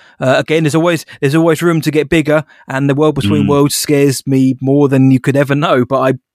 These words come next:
Speaker 1: trust Dave to rein it in and use it wisely, mate. My, my average for the season is eight point one. Your average is eight point two five. So we're kind of batting in the same ballpark there. Seems like we both like it, wouldn't you say?
Speaker 2: I, I, I'm here for that.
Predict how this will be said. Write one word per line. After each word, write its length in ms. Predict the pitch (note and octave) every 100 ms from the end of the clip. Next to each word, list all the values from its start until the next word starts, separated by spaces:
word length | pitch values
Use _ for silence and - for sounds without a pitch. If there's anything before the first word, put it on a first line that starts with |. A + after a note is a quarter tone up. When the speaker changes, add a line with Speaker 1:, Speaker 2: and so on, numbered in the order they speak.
| _
Speaker 1:
trust 300 | - D3+ -
Dave 260 | D3 C#3 C3
to 260 | - C3+ C#3 - - _ -
rein 320 | C#3 C#3 C3+
it 120 | C3+
in 120 | C3+
and 120 | B2+
use 200 | C3+ C#3
it 100 | C3
wisely, 560 | B2+ C3+ C3 - A#2 A#2+ - -
mate. 160 | - D#3
My, 160 | E3 - _ -
my 160 | F#3
average 340 | F#3 D3+ D3+ D3
for 100 | D3+
the 120 | C3+
season 320 | - D#3 C#3+
is 80 | C3+
eight 180 | C#3+ D3
point 240 | - C#3 C#3
one. 280 | C#3+ D#3+ E3 _ -
Your 240 | A3+ C#3+
average 320 | C#3 F3 F3+
is 160 | - E3+
eight 200 | E3 -
point 240 | - F3+ F3+
two 160 | G3
five. 380 | F#3 A#3 C#3+ A#2
So 300 | - C#3+ C#3 - _ _
we're 160 | E3+ D#3+
kind 220 | - E3+
of 80 | C#3+
batting 220 | E3 D3+
in 80 | D3+
the 60 |
same 260 | C#3+ D#3+ D3
ballpark 400 | D#3+ C#3+ B2 -
there. 240 | C3 C#3 - _ _
Seems 240 | - D#3+
like 100 | C#3+
we 60 | C3
both 260 | C3+ C#3 D3
like 280 | A#2+ -
it, 80 | B2
wouldn't 200 | B2 C3
you 60 | B2+
say? 360 | - - D3+ - _ _ _ _ -
Speaker 2:
I, 300 | D3 D3+ -
I, 500 | D3+ D3+ E3+ D3+ D#3+
I'm 120 | D#3
here 260 | A2 C3+ -
for 140 | -
that. 280 | D#2 D2